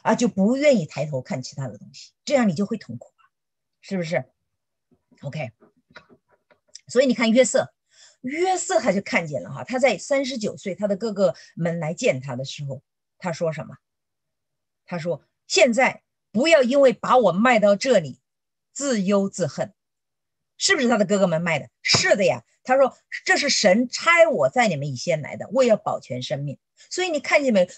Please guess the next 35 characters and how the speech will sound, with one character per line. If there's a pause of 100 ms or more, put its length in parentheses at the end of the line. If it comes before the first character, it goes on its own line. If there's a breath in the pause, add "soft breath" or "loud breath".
约
瑟
真
的
是
有
一
个 (640)
符
合
圣
经
真
理
的
世
界
观。 (960)
他
就
是， (260 soft breath)
他
相
信
他
自
己 (280)
是
百
分
之
百 (480)
被
上
帝